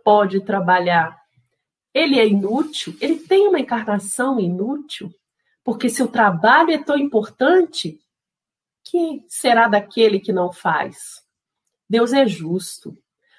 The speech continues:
Só condena aquele que voluntariamente tornou inútil a sua existência. Portanto, esse vive as recompensas do trabalho dos outros. Só aquele que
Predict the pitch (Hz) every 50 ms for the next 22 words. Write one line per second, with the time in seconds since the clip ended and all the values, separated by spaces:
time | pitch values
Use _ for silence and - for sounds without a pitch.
0 | _ - - - 330 311 - - 349 339 311 269 285 302 320 330 330 - - -
1 | - 269 277 285 262 254 - 262 226 208 262 277 285 285 277 285 262 262 233 226
2 | 226 233 269 269 - - - 262 254 240 233 233 240 254 254 247 226 208 214 233
3 | 269 285 294 - 302 285 285 - - 277 277 285 302 330 - - - 208 196 185
4 | 190 196 - - - - - _ _ _ _ _ _ _ _ _ - 214 202 202
5 | - - - 233 254 294 311 302 294 - - 165 - _ _ _ _ - 208 226
6 | - - - 240 220 202 220 233 220 226 214 214 208 214 208 - - - - -
7 | - - _ _ _ _ _ _ - 208 214 233 262 277 269 - - 294 294 285
8 | - - - - - - _ _ _ _ _ _ - 226 220 240 240 240 233 202
9 | 175 180 180 185 175 170 180 185 165 - 156 151 143 147 147 147 - - - -
10 | - - - - _ _ _ _ _ _ _ _ - - _ _ _ _ _ _
11 | _ _ _ _ _ - - - - - - - 269 277 294 311 285 240 - -
12 | _ _ - 226 220 214 208 202 190 185 - _ _ _ 202 202 175 139 - -